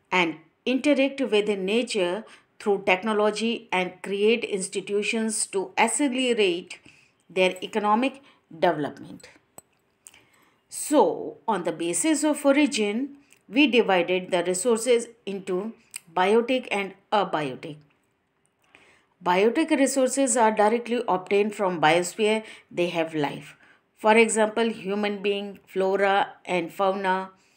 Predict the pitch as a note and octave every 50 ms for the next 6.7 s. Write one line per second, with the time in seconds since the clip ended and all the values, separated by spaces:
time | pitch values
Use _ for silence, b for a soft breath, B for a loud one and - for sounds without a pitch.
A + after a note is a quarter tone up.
0 | b b b b b b b _ _ _ - - A3+ G3+ - A3+ G3+ F#3+ G3 G3
1 | G3 F#3 F#3 F3 - - D#3+ E3+ F3 F3+ F3+ F3+ - - G3+ G3 F#3+ - - _
2 | _ - E3+ F3 - - - F#3+ - - - - G#2+ - _ _ _ b b b
3 | b b b b b b b b b b - - C4+ C#4 A3+ C#4 B3+ A#3 A#3 A3+
4 | A3+ A#3 A#3+ A#3+ B3 A3 G3+ G3+ G3+ - G#3+ F#3+ F#3+ - G#3 F#3+ F#3 - - -
5 | F#3+ F3+ - - G3+ F#3+ F#3 F#3 - F#3 D#3 - F3 D#3 E3+ F#3+ A3+ B3 A#3 A#3+
6 | B3 A#3 B3 A#3+ A#3 A#3+ B3+ A#3+ A#3+ B3 A#3 - - -